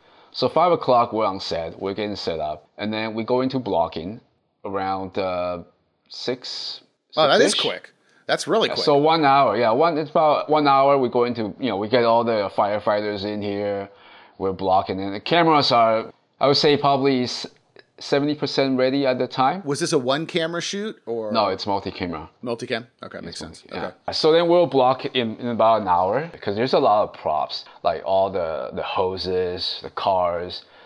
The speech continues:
Speaker 1: So first of all, A Ds need time to bring in the cars, make sure the car is in the right spot. And then we, we had to kinda line up the hoses. So the A Ds and the, and the props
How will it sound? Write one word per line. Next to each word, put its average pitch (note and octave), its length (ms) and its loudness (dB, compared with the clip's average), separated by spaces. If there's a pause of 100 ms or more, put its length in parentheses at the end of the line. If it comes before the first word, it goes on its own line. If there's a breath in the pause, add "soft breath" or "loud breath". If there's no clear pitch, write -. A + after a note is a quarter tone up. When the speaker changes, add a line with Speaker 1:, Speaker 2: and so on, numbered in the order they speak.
(120 loud breath)
Speaker 1:
So A2 140 -2
first D3 280 2
of D3+ 60 0
all, B2 320 4
A B2+ 160 2
Ds A#2+ 320 -4
need A2+ 180 -6
time G2+ 380 0
to F#2 220 -4
bring G#2+ 260 -4
in A2 140 -6
the G#2 80 -2
cars, F#2 360 -2
make F#2 140 -6
sure G2 160 -6
the E2 100 -8
car F2 260 -2
is - 280 -12
in F2+ 60 -8
the E2 80 -6
right E2 180 -6
spot. A2+ 400 2 (140)
And F#2+ 140 -8
then G2+ 260 -4
we, F#2+ 280 -6 (180)
we F#2+ 120 -6
had G#2 180 0
to E2+ 260 -4 (200)
kinda A2 180 -2
line A2 340 2
up B2+ 120 2
the A#2 80 -2
hoses. F#2 720 -6 (180)
So F2+ 380 -4
the F#2 120 -4 (200)
A A2 100 -2
Ds G#2 380 -6 (100)
and F#2+ 300 -6
the, E2+ 100 -6 (240)
and G2 220 -10
the F2+ 180 -4
props - 540 -6